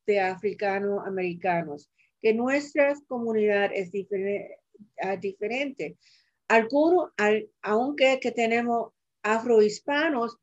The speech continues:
hasta los afrohispanos, la salud siendo hispana es diferente. So, por ejemplo,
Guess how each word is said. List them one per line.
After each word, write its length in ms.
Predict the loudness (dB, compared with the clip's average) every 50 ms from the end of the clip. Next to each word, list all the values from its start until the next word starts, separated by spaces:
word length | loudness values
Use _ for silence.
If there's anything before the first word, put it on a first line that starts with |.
| _ _ -4
hasta 340 | -4 -4 -2 2 4 4
los 220 | 4 4 2 2 2
afrohispanos, 920 | 0 0 0 0 -2 -4 -4 -4 -4 -4 -2 -2 -2 -4 -6 -6 -8 -12 _ _ _ _ _ _ _
la 200 | -6 -2 -2 -2
salud 560 | -2 0 0 0 0 0 0 -2 -2 -4 -4 -6
siendo 260 | -6 -6 -4 -4 -4
hispana 540 | -4 -6 -6 -8 -6 -4 -2 -2 -2 -4 -6 _ _ _ _ _ _ _ -4
es 220 | -4 -4 -4 -6
diferente. 560 | -8 -6 -4 -4 -2 -2 -4 -4 -4 -8 -8
So, 260 | -4 -2 -2 -2 0
por 160 | 0 0 0 0
ejemplo, 680 | -2 -4 -4 -4 -4 -2 -2 -2 -2 -2 -2 -4